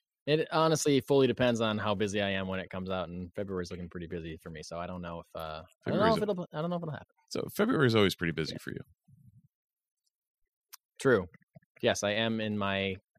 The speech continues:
Speaker 1: currently m-, in my ninth year of, uh, the February album writing month challenge, writing fourteen songs in twenty-eight days. Fortunately, it's a leap year,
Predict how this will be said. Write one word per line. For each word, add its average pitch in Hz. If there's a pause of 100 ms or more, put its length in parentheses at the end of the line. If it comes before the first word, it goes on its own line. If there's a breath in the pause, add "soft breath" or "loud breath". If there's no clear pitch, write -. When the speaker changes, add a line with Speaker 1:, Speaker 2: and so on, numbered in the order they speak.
(600)
Speaker 1:
currently 165
m-, 143
in 135
my 120
ninth 123
year 123
of, 104 (120)
uh, 98
the 95
February 107
album 98
writing 92
month 92
challenge, 139 (920)
writing 95
fourteen 95
songs 92
in 90
twenty-eight 95
days. 156
Fortunately, 196 (180)
it's -
a 104
leap 151
year, 98